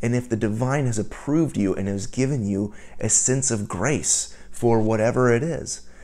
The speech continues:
Now you're not a manipulator. You are walking into something that God already has set up for you for good,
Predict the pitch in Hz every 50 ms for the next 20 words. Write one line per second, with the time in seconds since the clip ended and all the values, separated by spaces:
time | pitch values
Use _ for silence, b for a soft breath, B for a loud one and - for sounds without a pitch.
0 | B B B B B 113 120 127 139 170 196 190 165 147 143 143 123 95 - 113
1 | 110 104 98 101 123 175 - - 139 110 87 80 87 85 80 82 78 95 117 139
2 | 160 160 139 120 113 110 98 107 110 123 123 - 120 107 104 - - 117 123 127
3 | 135 135 127 - - - 92 90 85 87 95 - B B B B B - - -
4 | 120 117 120 - 113 107 104 101 95 - - - 98 95 101 101 95 - - 92
5 | 92 98 104 101 95 101 98 92 95 90 90 - - - 101 95 - - - 113
6 | 110 - - - - - 104 95 95 95 92 - 90 82 85 98 - B B B
7 | B B B - - - 92 - 131 - - 135 151 151 127 - - -